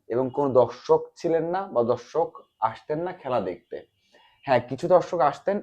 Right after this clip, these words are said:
এক পাশে, আহ, হয়তো বা একটা গ্যালারি পূর্ণ হতো। ইন্টারন্যাশনাল ম্যাচ হলেও, হ্যাঁ, কিছু ম্যাচ আছে, যেমন অস্ট্রেলিয়া against-এ ম্যাচ হয়েছিল যেখানে অনেক দর্শক হয়েছিল, কিন্তু এছাড়া বাকি ম্যাচগুলোতে দর্শক একেবারে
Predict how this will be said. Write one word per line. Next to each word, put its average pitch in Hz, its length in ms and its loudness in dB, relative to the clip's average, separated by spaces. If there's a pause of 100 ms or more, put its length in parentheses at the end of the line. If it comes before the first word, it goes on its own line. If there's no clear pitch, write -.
(100)
এক 143 340 2
পাশে, 156 540 2 (180)
আহ, 110 460 6
হয়তো 131 200 0
বা 131 220 2
একটা 139 400 -4
গ্যালারি 123 300 0
পূর্ণ 123 320 -2
হতো। 92 380 -8 (380)
ইন্টারন্যাশনাল 156 680 2
ম্যাচ 131 320 0
হলেও, 98 220 0
হ্যাঁ, 113 160 -4
কিছু 117 360 -4
ম্যাচ 175 200 -4
আছে, 175 180 0
যেমন 160 200 0
অস্ট্রেলিয়া 143 560 0
against-এ 135 280 -2
ম্যাচ 123 200 -6 (100)
হয়েছিল 117 320 -2
যেখানে 117 360 -6 (380)
অনেক 120 240 0
দর্শক 110 400 -2
হয়েছিল, 90 340 -6
কিন্তু 117 540 -4
এছাড়া 151 420 0
বাকি 135 600 -2
ম্যাচগুলোতে 120 540 -4
দর্শক 117 480 -4
একেবারে 107 640 -4